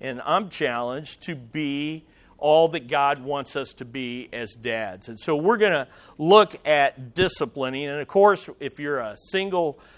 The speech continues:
uh, parent, this applies. We have a heavenly Father that more than makes up for anything that is lacking in our lives. And as we're gonna see in a minute,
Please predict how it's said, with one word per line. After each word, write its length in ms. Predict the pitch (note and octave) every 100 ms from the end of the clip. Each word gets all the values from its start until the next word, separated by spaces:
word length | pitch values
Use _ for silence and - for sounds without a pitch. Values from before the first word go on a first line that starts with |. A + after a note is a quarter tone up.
| -
uh, 180 | C3+ A#2+
parent, 720 | - F#3+ G#3 A3 G#3 - D#3
this 160 | E3 F3 - -
applies. 800 | C#3 - F#3 F#3 F#3+ G3 F#3+ E3+
We 200 | E3 F3+
have 200 | F3 E3+
a 120 | A#2+
heavenly 500 | A2+ F3+ G3 F3 D#3
Father 580 | - - D#3+ E3+ F3 F3
that 220 | C3+ B2+
more 380 | C#3+ D#3 F3 G3
than 280 | E3 C#3+ C3+
makes 320 | D3+ C#3+ -
up 340 | D3+ D#3 - _ _ _ _
for 340 | _ D#3 C#3 C3
anything 800 | - F3+ G3+ F#3+ F3 F3 E3+ E3 D#3+ _ _ _
that 220 | C3 D3 D3
is 240 | C3+ A#2+
lacking 580 | C3 D3 F3 F3+ F3+ E3+
in 220 | - D3+
our 160 | C#3+ C#3
lives. 540 | C#3 C#3 G#2+ A2 -
And 140 | C#3 C3+
as 180 | C#3+ C#3
we're 140 | F3
gonna 120 | F#3
see 240 | C3+ F#3+ F3
in 80 |
a 60 | C3
minute, 480 | C3 F3+ D3+ B2+